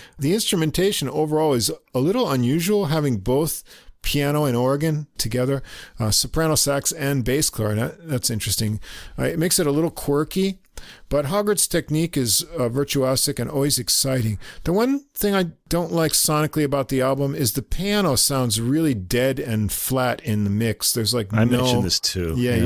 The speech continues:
Speaker 2: Yeah,
Speaker 1: you said
Speaker 2: okay.
Speaker 1: that there's no reverb on it, and I wish they could have just got that sound a little bit, you know, more resonant in the mix. But anyway, overall, I think Hoggard succeeds in his sharing his positive spiritual vibes with the listener,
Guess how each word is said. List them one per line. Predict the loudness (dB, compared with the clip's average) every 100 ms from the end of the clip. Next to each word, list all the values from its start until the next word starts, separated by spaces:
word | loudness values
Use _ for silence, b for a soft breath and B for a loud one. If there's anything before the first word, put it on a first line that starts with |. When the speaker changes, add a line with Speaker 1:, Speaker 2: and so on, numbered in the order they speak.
| 2
Speaker 2:
Yeah, | 0
Speaker 1:
you | 0
said | 2 0
Speaker 2:
okay. | 0
Speaker 1:
that | -2
there's | -2 0
no | 0 2 2 2
reverb | 2 2 0 0
on | 0 0 0
it, | -2
and | -2 -2 -2 B B B
I | -2
wish | 0 0
they | 0
could | 0
have | -2
just | -2 0 0 -4 _ -10
got | -4 -4 -2
that | -2 0
sound | 0 0 0 0 -2 -4
a | -2
little | 0 0
bit, | -2 -4 -8 _ _
you | -2
know, | 0
more | 0 0
resonant | 2 0 0 0 -2 -4 -12 B B
in | -4 -2 -2 -4
the | -2
mix. | -2 -2 -2 -4 -4 B B B -20 -8 -2
But | 0
anyway, | 2 2 0
overall, | 0 0 2 2
I | 2
think | 0 0
Hoggard | -2 0 -2 -4 B B B
succeeds | -2 0 2 2 0 0
in | 0
his | 0 0 0
sharing | 0 0 2 0 0
his | -2
positive | -2 -4 -2 0 -2 -4 -2
spiritual | 0 0 -4 -2 0 0
vibes | 2 0 2 0 -2
with | -2 -4
the | -2
listener, | 0 0 0 -4